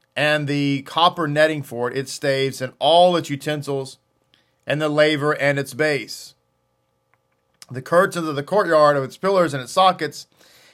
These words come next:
and the screen of the gate of the courtyard, the pegs of the tabernacle, the pegs of the courtyard and the cords, the knit vestments to serve in the sanctuary, the sacred vestments of Aaron the Cohen, and the vestments of his son the minister, and the entire assemblage of the children of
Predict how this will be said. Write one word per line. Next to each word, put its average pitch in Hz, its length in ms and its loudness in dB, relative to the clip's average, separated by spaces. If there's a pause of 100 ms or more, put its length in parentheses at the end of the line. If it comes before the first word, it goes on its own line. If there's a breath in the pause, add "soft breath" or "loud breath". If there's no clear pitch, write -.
and 143 140 -4
the 139 80 -4
screen 196 340 0
of 175 60 -2
the 151 80 -4
gate 170 160 2
of 143 60 -4
the 143 60 -4
courtyard, 160 600 4
the 131 60 -6
pegs 190 400 4
of 139 40 -4
the 139 80 -4
tabernacle, 160 520 0
the 127 80 -6
pegs 165 280 0
of 135 40 -8
the 131 80 -8
courtyard 147 400 0
and 120 80 -8
the 120 40 -6
cords, 156 520 -2 (720)
the 131 100 -6
knit 170 240 0
vestments 160 520 0
to 139 120 -8
serve 170 320 2
in 151 80 -6
the 143 60 -8
sanctuary, 151 500 -4
the 131 100 -8
sacred 175 600 -2
vestments 151 580 -2
of 127 200 -8
Aaron 165 340 0
the 131 80 -6
Cohen, 160 520 -6 (280)
and 123 100 -12
the 131 40 -6
vestments 151 440 0
of 135 80 -8
his 139 140 -6
son 143 200 -4
the 139 60 -6
minister, 110 520 -12 (380)
and 117 100 -16
the 120 80 -10
entire 165 480 0
assemblage 160 640 -4
of 135 100 -6
the 123 260 -6 (560)
children 185 380 -2
of 139 200 -4